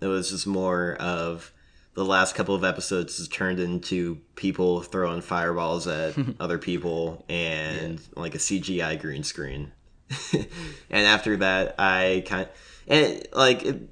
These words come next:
Speaker 1: it's a type of action where you can just tune it out and get the general idea and be fine. But, um, yeah, that, I think if we are talking Marvel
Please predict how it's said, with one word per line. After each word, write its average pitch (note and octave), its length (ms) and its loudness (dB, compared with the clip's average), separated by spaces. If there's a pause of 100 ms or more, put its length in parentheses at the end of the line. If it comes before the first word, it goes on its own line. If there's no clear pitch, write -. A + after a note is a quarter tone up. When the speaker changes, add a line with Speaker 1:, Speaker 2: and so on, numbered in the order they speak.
(120)
Speaker 1:
it's C3 260 2
a C3 80 4
type D3 260 2
of G#2 280 -2
action F#2+ 480 2
where F2+ 160 2
you F#2 140 0
can F2+ 440 -2
just F2+ 220 -10
tune G2+ 160 -4
it F#2 100 0
out F2+ 440 0
and D#2+ 520 -6 (340)
get - 420 -2
the F#2+ 80 -4
general F2 440 -2
idea E2 440 -2
and D#2+ 220 -6
be E2+ 140 -6
fine. D#2+ 520 -6 (340)
But, D#2+ 480 -2
um, D#2+ 520 -8 (920)
yeah, E2 400 0 (160)
that, G#2+ 560 0 (240)
I G#2 100 2
think A#2 380 -2 (340)
if - 160 -6
we G#2+ 300 2
are F#2+ 140 4
talking F2+ 540 -4
Marvel F2 800 0